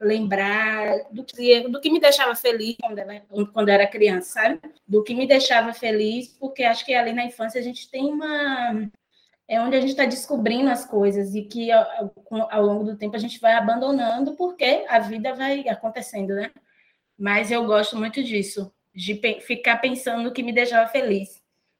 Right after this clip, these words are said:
Esses dias eu fa-, eu trabalhando,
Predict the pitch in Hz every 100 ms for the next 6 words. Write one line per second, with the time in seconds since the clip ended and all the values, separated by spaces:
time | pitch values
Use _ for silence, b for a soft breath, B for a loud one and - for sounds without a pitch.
0 | - 202 214 220 214 226 226 226 240 220
1 | 233 226 220 240 233 220 226 240 269 285
2 | 320